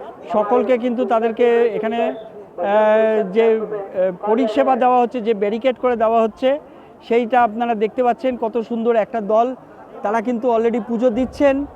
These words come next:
এই দলটা যখন বেরিয়ে যাবে, আবার এই ব্যারিকেডের সামনে থেকে কিন্তু আবার এই ব্যারিকেডটা ছেড়ে দেওয়া হবে। অর্থাৎ এখানে যারা আটকে রয়েছেন, আটকানো রয়েছে যারা,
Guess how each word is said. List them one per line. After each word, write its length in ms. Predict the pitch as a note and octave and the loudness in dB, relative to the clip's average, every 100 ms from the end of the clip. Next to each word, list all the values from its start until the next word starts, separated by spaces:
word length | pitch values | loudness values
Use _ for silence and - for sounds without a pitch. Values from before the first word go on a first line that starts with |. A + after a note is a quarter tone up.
| - - - | -18 -20 -6
এই 160 | G#3+ B3+ | -2 2
দলটা 320 | B3+ B3 B3+ | 2 2 0
যখন 240 | A#3 B3 | 0 -2
বেরিয়ে 280 | G#3+ G#3+ A#3+ | -2 0 0
যাবে, 340 | A#3 A3+ A3+ | 0 2 0
আবার 340 | A3 E3+ A3 A#3+ | 0 0 0 2
এই 100 | A#3+ | 0
ব্যারিকেডের 520 | G3 G3 A3 B3 B3 | 0 -2 0 0 0
সামনে 300 | - A3 A3 | -2 -6 -6
থেকে 220 | A3 A3+ | -4 -4
কিন্তু 300 | G#3+ A3 G#3 | -4 -4 -2
আবার 360 | A3 F3+ F#3 A#3+ | 0 2 4 4
এই 120 | A#3+ | 2
ব্যারিকেডটা 420 | A3 G#3+ A3+ A3 | 2 0 -2 -4
ছেড়ে 280 | A3 - A#3 | -6 -6 -2
দেওয়া 240 | A#3+ A#3 A3+ | 2 2 2
হবে। 220 | A#3 B3 G#4+ - G#4+ - | 2 -2 -2 -4 -4 -4
অর্থাৎ 300 | F#3 A#3+ G#3+ | -2 0 0
এখানে 300 | A3 A#3+ B3+ | -2 -2 0
যারা 180 | B3 A#3+ | 2 4
আটকে 320 | G#3+ G3 C4 | 2 2 2
রয়েছেন, 380 | B3 B3 B3+ B3 | 2 2 -2 -4
আটকানো 680 | G3 G#3+ A#3 A#3 G#3+ F#3+ | -4 -2 -2 -2 -4 0
রয়েছে 260 | G#3 A#3 C4 | 2 2 0
যারা, 320 | A#3+ A3+ A3 | 2 2 2